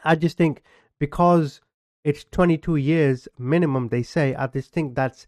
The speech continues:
semantics for human rights reasons. I know it was a long time ago, but I do hope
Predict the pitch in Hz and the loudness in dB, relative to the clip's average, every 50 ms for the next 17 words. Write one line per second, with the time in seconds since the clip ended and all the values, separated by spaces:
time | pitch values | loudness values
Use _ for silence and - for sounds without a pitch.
0 | _ _ _ _ - - 143 127 143 151 - - - 131 - - - 131 120 - | _ _ _ _ -4 -4 -2 -2 -2 -2 -4 -4 -8 -8 -8 -8 -8 -8 -8 -6
1 | 147 139 131 120 120 120 117 - _ - 117 104 113 110 110 - _ _ - 170 | -4 -4 -4 -2 -2 -4 -4 -6 _ -10 -10 -10 -8 -12 -16 -18 _ _ 4 6
2 | 190 190 196 196 190 - 165 165 160 160 147 151 143 139 143 156 156 147 - 156 | 6 6 6 6 4 4 2 4 4 4 6 6 6 6 4 4 2 0 -2 0
3 | 151 156 156 143 147 156 156 143 127 127 127 123 123 120 110 - 151 160 151 127 | 0 2 0 0 2 2 0 0 0 -2 -2 0 0 -2 -2 -2 -2 -2 0 0
4 | 127 131 127 _ | 0 0 -2 _